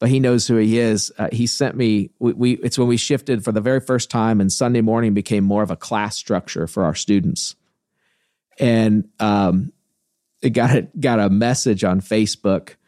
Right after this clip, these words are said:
from this freshman, uh, student, and he, it was articulate, it was well thought out,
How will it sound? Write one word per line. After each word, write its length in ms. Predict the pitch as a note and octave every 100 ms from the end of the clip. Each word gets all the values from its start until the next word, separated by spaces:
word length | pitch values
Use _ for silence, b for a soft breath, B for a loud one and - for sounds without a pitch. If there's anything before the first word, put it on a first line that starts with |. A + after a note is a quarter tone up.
| _ _
from 200 | - A2+
this 200 | G#2+ G2+
freshman, 760 | - G#2+ G2+ - A2 G2 F#2+ - _ -
uh, 360 | G#2+ G2 G2 -
student, 480 | - C#3 C3 G#2+ -
and 80 | G#2
he, 340 | A#2 A2+ A2 -
it 160 | C3 F#2+
was 160 | G2+
articulate, 760 | G2 F#2 C3+ A#2+ C3 D3 D#3 _
it 160 | - A2
was 220 | F#2+ G#2
well 220 | G#2+ A2
thought 300 | B2+ C#3+ C3
out, 320 | C#3+ D#3+ -